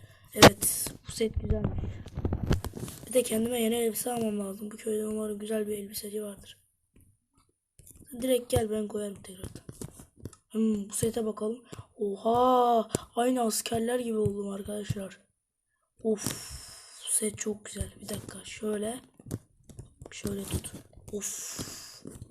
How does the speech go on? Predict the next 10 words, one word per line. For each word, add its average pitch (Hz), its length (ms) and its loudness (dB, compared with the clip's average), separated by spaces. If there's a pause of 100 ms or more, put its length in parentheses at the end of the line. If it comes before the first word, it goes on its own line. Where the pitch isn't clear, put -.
(160)
Tam 226 240 2
asker. 208 520 -2 (1300)
Tam 226 260 2
asker. 208 580 -4 (1300)
Elmas 214 340 -2
tutabiliyor 226 420 -8
muyum? - 220 -20
Yok, - 180 -4
tutamıyormuşum. - 720 -18
Tamam. - 220 -20